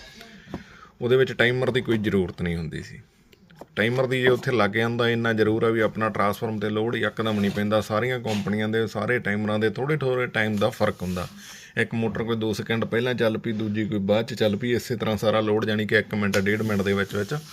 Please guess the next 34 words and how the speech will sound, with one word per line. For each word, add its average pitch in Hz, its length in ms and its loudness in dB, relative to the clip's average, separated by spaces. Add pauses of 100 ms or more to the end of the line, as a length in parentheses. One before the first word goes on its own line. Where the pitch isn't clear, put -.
(600)
ਹੌਲੀ 117 200 4
ਹੌਲੀ 110 180 4
ਵੱਧਦਿਆਂ 110 440 0 (160)
ਵੱਧਦਾ 101 260 2
ਹੈ। 104 60 4
ਜਿਵੇਂ 110 240 4
ਆਪਾਂ 113 240 2
ਸਟਾਰ 104 380 4
ਡਾਲਟਾ, 101 320 4
ਉਦੋਂ 107 200 2
ਬਾਅਦ 107 180 4
ਆਪਣੇ 104 220 0
ਸਟਾਰਟਰ 98 400 0
ਆ 98 80 4
ਗਏ, 98 140 0
ਪਹਿਲਾਂ 110 280 0
ਮੋਟਰ 104 400 -2 (120)
ਥੋੜ੍ਹੀ 127 240 2
ਸਲੋ 104 300 2
ਚੱਲਦੀ 104 400 0
ਆ, 104 60 2
ਫਿਰ 104 240 0
ਉਹ 101 60 0
ਫਾਸਟ - 300 0
ਚੱਲਦੀ 90 340 -2
ਆ। 139 80 -8 (840)
ਜਿਵੇਂ 110 180 2
ਜਿਵੇਂ 110 180 2
ਟਾਈਮ 107 320 0
ਦੀ 104 80 2
ਲੋੜ 104 240 4
ਆ, 110 40 4
ਉਵੇਂ 104 200 2
ਉਵੇਂ, 104 160 0